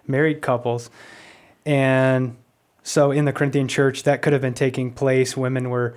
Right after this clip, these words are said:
interrupting the service, asking questions to their husbands and things like that. But on the flip side, you know, Pastor Michael, we always want to be careful of picking and choosing which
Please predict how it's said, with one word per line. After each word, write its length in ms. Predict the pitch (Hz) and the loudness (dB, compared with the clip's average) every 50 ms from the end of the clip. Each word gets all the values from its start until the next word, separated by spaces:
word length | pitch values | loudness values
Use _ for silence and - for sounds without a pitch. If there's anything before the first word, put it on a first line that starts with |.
| - - _ - | -14 -18 _ -2
interrupting 640 | 160 151 139 131 135 135 131 - - 135 127 123 | 0 2 4 4 2 2 0 0 -2 -2 0 0
the 80 | 123 120 | -2 -4
service, 680 | - - - 135 127 131 127 131 127 127 123 - - - - - - | -4 -2 0 2 2 2 2 2 2 0 0 -4 -12 -16 -16 -6 -2
asking 340 | - 135 123 - - 131 123 | 0 0 0 -2 -4 -6 -6
questions 640 | 117 - 139 127 117 - - - 131 123 117 120 | -2 -2 -2 -2 -2 -4 -4 -4 -4 -4 -4 -6
to 80 | - 131 | -6 -4
their 100 | 123 117 | -2 -2
husbands 640 | - - 131 127 117 117 123 123 123 123 127 123 120 | 0 0 0 -2 -2 -2 -4 -4 -2 -2 -4 -4 -4
and 180 | 120 117 117 | -6 -6 -4
things 220 | 117 127 127 123 117 | -4 -4 -4 -2 -2
like 220 | 123 120 117 117 | -2 -2 -2 -2
that. 340 | - 123 120 120 120 117 117 - _ _ _ _ _ _ _ _ _ _ _ _ - - - - - - - - - - - | 0 0 2 2 2 0 -2 -10 _ _ _ _ _ _ _ _ _ _ _ _ -14 -12 -12 -12 -14 -16 -18 -20 -20 -10 0
But 140 | - 175 170 | 2 4 4
on 100 | 170 165 | 4 4
the 80 | 160 | 2
flip 260 | 147 - 170 165 160 - | 2 2 0 0 0 2
side, 300 | - 165 147 143 143 139 | 2 4 4 4 4 2
you 80 | 143 | 0
know, 160 | 139 139 135 | 0 0 0
Pastor 320 | 131 127 143 135 135 - 147 | 0 2 0 0 2 0 -2
Michael, 300 | 135 131 131 131 135 131 | 0 0 0 0 0 2
we 60 | 131 | 2
always 180 | 131 135 131 127 | 2 2 2 0
want 140 | 135 131 | 0 0
to 40 | 131 | 0
be 240 | 127 127 123 - - - - - - - - _ _ _ - | 0 0 -2 -2 -6 -12 -20 -20 -20 -20 -20 _ _ _ -10
careful 800 | - - 156 156 156 156 - - 151 143 135 135 131 131 117 - - _ _ - | -2 2 2 2 2 2 0 0 2 2 4 4 2 0 -2 -6 -16 _ _ -2
of 480 | 147 143 135 131 131 123 - - - _ - | 0 2 2 2 2 0 -4 -12 -16 _ -10
picking 400 | - - 180 180 - 175 151 143 | -2 0 0 0 2 0 0 0
and 120 | 139 131 120 | 0 -2 -4
choosing 680 | - - 165 170 190 180 151 143 131 127 131 127 123 | -4 0 2 2 2 2 2 0 -2 -2 -2 -2 0
which 440 | 147 147 147 147 - - - - - | 2 2 2 2 -2 -6 -8 -8 -12